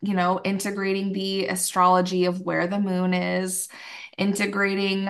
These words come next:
um, the, the moon phase and walking through every single step so that it takes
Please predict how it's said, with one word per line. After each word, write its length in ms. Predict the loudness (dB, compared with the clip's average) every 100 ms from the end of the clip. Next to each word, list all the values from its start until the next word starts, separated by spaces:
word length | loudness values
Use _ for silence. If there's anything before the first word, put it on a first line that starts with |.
| -2
um, 680 | 2 4 4 4 2 -2 -8 _ -12
the, 460 | -2 2 2 2
the 100 | 0
moon 360 | 2 2 0 -2
phase 420 | -2 -2 0 0
and 200 | 2 2
walking 420 | 2 2 0 -6
through 380 | -6 0 0 2
every 340 | 0 0 2 0
single 360 | 0 0 -2
step 380 | -2 0 0 -2
so 200 | -4 -2
that 140 | 0
it 140 | 0 -2
takes 500 | -4 -4 -4 -4